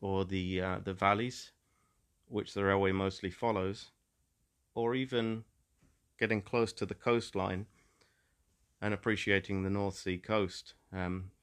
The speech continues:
you can't actually see that from the railway, but the railway is a good way to, to get a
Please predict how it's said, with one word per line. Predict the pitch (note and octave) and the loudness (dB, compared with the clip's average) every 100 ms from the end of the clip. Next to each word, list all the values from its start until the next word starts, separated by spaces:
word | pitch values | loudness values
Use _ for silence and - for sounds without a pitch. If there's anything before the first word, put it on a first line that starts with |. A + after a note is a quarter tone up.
| _ - | _ -16
you | |
can't | F#2+ G#2+ G2 | -2 0 0
actually | - G2+ | -2 -8
see | F#2+ G#2 | -4 -2
that | G2 - | -2 -2
from | F#2+ F2+ | -4 -2
the | F2+ | 0
railway, | G2 G#2+ B2+ | 0 0 -4
but | B2 G2 | -6 -8
the | F#2 | -4
railway | G2 G2 F#2+ | -2 0 0
is | F2+ | -2
a | F#2 | -4
good | G2 G2 | -6 -2
way | F#2 F#2 | -2 -4
to, | - F#2 F2+ F2+ _ _ _ _ _ _ _ _ _ | -4 -4 -4 -6 _ _ _ _ _ _ _ _ _
to | - | -4
get | F#2+ | -2
a | F#2 F2+ | 0 0